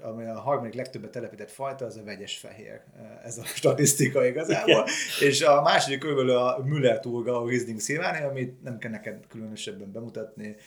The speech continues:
Speaker 1: ilyen szempontból. Tehát, hogy handicappel indulnak ilyen, ilyen téren. És akkor még arról nem is beszélve, hogy azért sok a,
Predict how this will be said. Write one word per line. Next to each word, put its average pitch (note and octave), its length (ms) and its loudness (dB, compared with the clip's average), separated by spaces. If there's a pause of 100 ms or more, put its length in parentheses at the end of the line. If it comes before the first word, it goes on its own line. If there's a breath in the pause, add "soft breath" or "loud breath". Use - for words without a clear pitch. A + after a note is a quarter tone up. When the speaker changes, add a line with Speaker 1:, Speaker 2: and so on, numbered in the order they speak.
(340 loud breath)
Speaker 1:
ilyen G#2+ 180 -10
szempontból. G#2+ 600 -10
Tehát, B2 200 -6
hogy C3 200 -2 (360)
handicappel A#2+ 600 -2
indulnak A2 420 -12
ilyen, G#2+ 160 -12 (160)
ilyen G#2+ 280 -14
téren. C#3+ 460 -4 (720 loud breath)
És C#3+ 120 -4
akkor C#3+ 180 -4
még C#3 120 -2
arról C#3+ 200 6
nem B2+ 120 -2
is A#2 80 -2
beszélve, A#2+ 420 0
hogy A#2 140 0
azért A2+ 380 -4
sok - 260 -6
a, G#2+ 440 -6